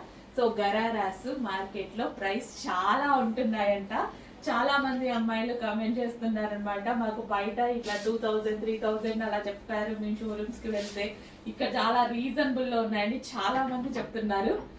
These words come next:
నిజంగానే రీజనబుల్. So లైవ్ ఎక్స్పీరియన్స్ మీకు కూడా అయింది కదా, నాకు కొంచెం హ్యాపీగా అనిపించింది.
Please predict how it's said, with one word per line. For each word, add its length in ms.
నిజంగానే 580
రీజనబుల్. 580
So 60
లైవ్ 220
ఎక్స్పీరియన్స్ 1000
మీకు 280
కూడా 200
అయింది 360
కదా, 320
నాకు 360
కొంచెం 400
హ్యాపీగా 380
అనిపించింది. 640